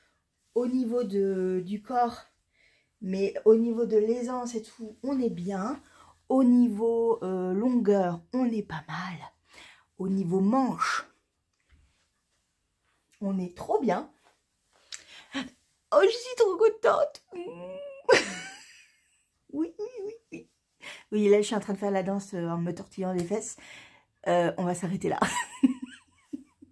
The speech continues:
Mais je suis tellement heureuse. Bon, je vais rentrer tous les fils, mais oh, quel plaisir. Mmh,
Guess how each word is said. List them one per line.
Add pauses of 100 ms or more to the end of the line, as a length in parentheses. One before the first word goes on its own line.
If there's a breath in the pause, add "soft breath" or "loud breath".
(1300 loud breath)
Mais
je
suis
tellement
heureuse.
Bon,
je
vais
rentrer
tous
les
fils,
mais
oh, (140)
quel
plaisir. (200)
Mmh,